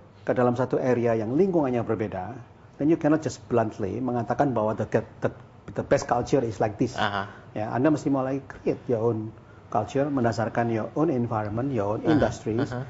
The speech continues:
Speaker 1: the states of the employees,
Speaker 2: Mhm, mhm.
Speaker 1: the business, dan seterusnya. Makanya jadi culture itu tidak bisa di-copy.
Speaker 2: Hmm.
Speaker 1: Ya, adalah salah besar kalau kita mau meng-copy satu culture,
Speaker 2: Mhm.
Speaker 1: oke, eh, kepada satu lingkungan yang lain, eh, disaster itu.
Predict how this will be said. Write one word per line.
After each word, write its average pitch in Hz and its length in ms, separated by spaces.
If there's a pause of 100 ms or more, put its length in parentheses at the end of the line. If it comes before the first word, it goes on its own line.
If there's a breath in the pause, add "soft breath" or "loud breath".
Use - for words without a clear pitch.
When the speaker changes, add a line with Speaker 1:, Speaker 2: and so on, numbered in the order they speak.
(120)
Speaker 1:
the 131 80
states - 480
of 123 160
the 113 160
employees, 113 640
Speaker 2:
Mhm, - 40 (120)
mhm. - 80
Speaker 1:
the 110 80
business, 135 480
dan 110 160
seterusnya. 117 480 (320 loud breath)
Makanya 147 320
jadi 127 240
culture 135 400
itu 190 160
tidak 123 160
bisa 123 160
di-copy. 165 400 (320)
Speaker 2:
Hmm. 127 320 (360)
Speaker 1:
Ya, 117 160 (240)
adalah 127 320
salah 135 160
besar 131 400
kalau 123 160
kita 123 160
mau 127 160
meng-copy 120 480
satu 117 240
culture, 143 480
Speaker 2:
Mhm. 104 320 (240)
Speaker 1:
oke, 117 220 (140)
eh, 113 280
kepada 110 520
satu 113 440
lingkungan 113 480
yang 110 160
lain, 156 320 (360 loud breath)
eh, 110 360 (800)
disaster 120 480
itu. - 160